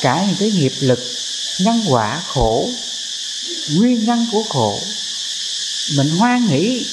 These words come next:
dứt bỏ những cái nghiệp tham sân si trong lòng của mình, thì mình xả đến đâu là niết bàn ngay đến đó.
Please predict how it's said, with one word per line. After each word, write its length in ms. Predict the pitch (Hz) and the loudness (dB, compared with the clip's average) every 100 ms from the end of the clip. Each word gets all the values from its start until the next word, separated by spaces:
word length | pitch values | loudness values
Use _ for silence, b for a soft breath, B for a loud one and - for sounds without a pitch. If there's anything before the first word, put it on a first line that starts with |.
| - - - - - - | -8 -8 -8 -8 -8 -2
dứt 260 | 185 285 160 | 0 2 2
bỏ 240 | 123 151 202 | 2 2 -2
những 100 | 123 | -2
cái 100 | 214 | 0
nghiệp 260 | 220 135 135 - - | 2 2 2 -4 -2
tham 240 | 247 247 262 | 0 0 0
sân 160 | 247 233 | 0 2
si 60 | 262 254 | 0 2
trong 160 | 247 220 | 0 2
lòng 240 | 131 120 | 0 0
của 60 | 185 | 2
mình, 280 | 190 120 107 - - - - - - - - - - | 2 2 -2 -8 -12 -10 -10 -10 -10 -10 -8 -8 -4
thì 460 | 147 139 127 113 104 - - - | 2 2 4 0 -2 -8 -10 -4
mình 140 | 143 123 | -2 0
xả 280 | 139 135 | 0 2
đến 220 | 190 254 233 | 2 2 4
đâu 160 | 208 160 | 2 2
là 80 | 120 | 0
niết 120 | 233 156 | 0 2
bàn 240 | 117 104 135 | 0 0 -2
ngay 120 | 156 | 0
đến 140 | 185 | -2
đó. 80 | 190 | -4